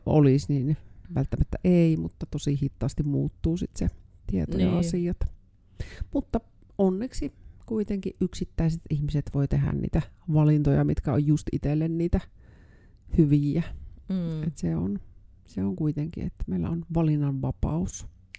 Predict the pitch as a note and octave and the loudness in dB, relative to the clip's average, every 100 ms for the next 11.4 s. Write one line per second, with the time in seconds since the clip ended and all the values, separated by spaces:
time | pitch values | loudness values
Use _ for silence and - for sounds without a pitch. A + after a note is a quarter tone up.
0 | - F3 F3 D3 D#3+ D#3 D#3+ D#3+ D#3+ - | -10 -8 -6 -6 -6 -6 -8 -8 -10 -8
1 | E3 E3 - - - G3+ G3+ G3 F#3+ F3+ | -8 -10 -10 -12 -4 -2 0 0 -2 -4
2 | - - E3+ D#3 - - - - D#3 D3+ | -8 -10 -8 -10 -12 -16 -20 -12 -10 -8
3 | D#2 - - A3+ G#3+ G3 E3+ F#3 E3+ E3+ | -8 -10 -4 -2 0 0 0 -2 -8 -8
4 | D#3+ - - D#3+ F#3 F3 E3+ E3 D#3+ - | -10 -10 -16 -10 -8 -6 -6 -6 -10 -12
5 | - - - _ - - - - D#3+ E3+ | -20 -20 -20 _ -20 -20 -14 -6 -4 -4
6 | D#3+ D#3+ D#3+ D3+ E3 D#3 D#3+ C#3+ E3+ A#3 | -4 -2 -2 -2 -2 -4 -4 -6 0 2
7 | A#3 G#3+ G#3 G3+ - - C#3+ - - - | 4 4 2 0 -2 -6 -8 -10 -18 -20
8 | - - _ - - C#3 - D3 D3+ D#3 | -20 -20 _ -20 -12 -12 -10 -10 -8 -8
9 | D3+ - _ - D#3+ - E3 E3 D#3+ E3 | -10 -14 _ -12 -10 -10 -10 -8 -6 -8
10 | E3 D#3+ - - F3 - - - - - | -12 -12 -10 -8 -10 -12 -20 -20 -10 -2
11 | A#3 G#3 G3 | 2 2 0